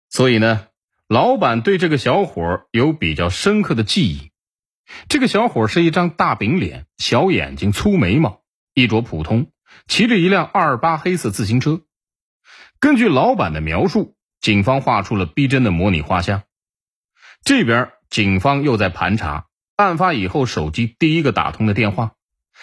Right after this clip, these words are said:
这是一个工厂办公室的座机。刑警们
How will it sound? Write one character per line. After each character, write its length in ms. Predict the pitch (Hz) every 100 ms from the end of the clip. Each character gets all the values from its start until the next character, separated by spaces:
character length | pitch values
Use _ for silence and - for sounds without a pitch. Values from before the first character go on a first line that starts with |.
| - -
这 120 | -
是 120 | 220 220
一 80 |
个 100 | 220
工 240 | 160 247 254
厂 280 | - 78 78
办 140 | 190
公 180 | 165 208
室 140 | - 156
的 100 | 151
座 280 | 254 135
机。 260 | 87 80 78 _ _ _ _ _ _ _ _ -
刑 280 | - 190 269
警 220 | 110 73
们 280 | 87 110